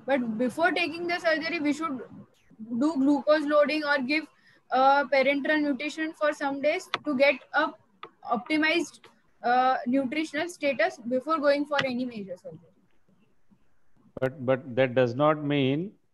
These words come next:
Speaker 2: that does not mean that any patient who is really cachectic, means he is thirty to thirty-five to forty kilo, he never had even thousand calories per day in the last few months,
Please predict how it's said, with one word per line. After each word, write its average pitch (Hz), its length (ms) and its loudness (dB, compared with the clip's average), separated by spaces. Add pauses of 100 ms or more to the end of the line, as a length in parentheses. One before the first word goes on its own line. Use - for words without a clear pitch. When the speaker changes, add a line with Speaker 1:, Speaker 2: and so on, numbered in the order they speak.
(120)
Speaker 2:
that 117 240 -2
does 113 160 0
not 135 240 0
mean 127 380 -4
that 123 220 0
any 120 300 -2
patient 139 640 0 (560)
who 131 140 4
is 139 160 4
really 143 440 6
cachectic, 123 720 0
means 117 320 -2
he 123 120 2
is 113 280 -2 (240)
thirty 120 320 -2
to 139 140 2
thirty-five 123 460 2
to 127 40 -2
forty 117 340 2
kilo, 120 420 0 (560)
he 139 180 0
never 131 480 4
had 147 340 4
even 147 400 0
thousand 131 560 2
calories 135 420 4
per 131 300 2
day 127 240 2
in 120 80 -2
the 113 60 -4
last 113 360 2
few 131 220 -2
months, 120 360 -4